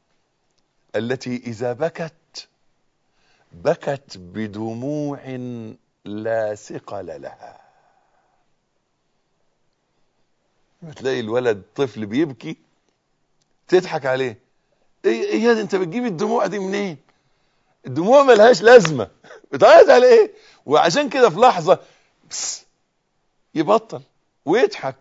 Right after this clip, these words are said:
والدموع لسه على خدوده. <laughs> الدموع لا ثقل لها، ما، ما هياش دموع. هذه الأفواه الصغيرة التي تنطق بأصوات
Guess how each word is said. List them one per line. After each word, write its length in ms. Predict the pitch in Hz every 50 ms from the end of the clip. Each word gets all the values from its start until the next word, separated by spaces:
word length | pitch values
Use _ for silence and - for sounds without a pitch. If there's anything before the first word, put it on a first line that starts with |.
| _ _ _
والدموع 480 | 160 151 160 143 143 196 226 269 285 262
لسه 320 | 262 - - - - 202
على 160 | 185 180 180
خدوده. 560 | 139 139 151 214 - 240 214 139 131 117 98 - _ _ _ _ _ _ _ _ _ - - - - - - - - - - - - - - - - -
<laughs> 800 | 330 - - 440 _ _ _ _ _ _ _ _ _ _ _ 120
الدموع 680 | 127 135 127 156 147 139 175 190 240 302 330 349 285
لا 220 | 254 247 233 208
ثقل 560 | 175 - 302 320 - - 220 202 190 175 165
لها، 360 | 190 - 277 190 131 92 73 - _ _ _ _ _ _ _ _ _ _ _ _
ما، 340 | _ - 110 127 139 147 151
ما 180 | 151 151 143
هياش 300 | 143 156 180 233 262 190
دموع. 560 | 156 202 208 208 247 285 269 208 139 - - - _ _ _ _ _ _ _ _ _ _ _ _ _ _ _ _ _ _ _ _ _ _ _ _ _ _ _ _ _ _ _ _ _ _
هذه 440 | - 147 156 147 123 107 113 110 107
الأفواه 540 | 98 - - 107 - - 110 123 127 123 110
الصغيرة 640 | 101 - - - 107 110 127 131 135 131 139 139 - _ _ _ _ _ _ _ _ _ _ _ _ _ _ _ _ _ _ _ _ _ _ _ _ _ _ _ 113
التي 340 | 117 120 127 - - 117 113
تنطق 640 | - 165 175 175 156 - - - 131 113 - -
بأصوات 920 | 107 98 107 - 113 110 - - 127 143 170 185 185 175 - _ _ _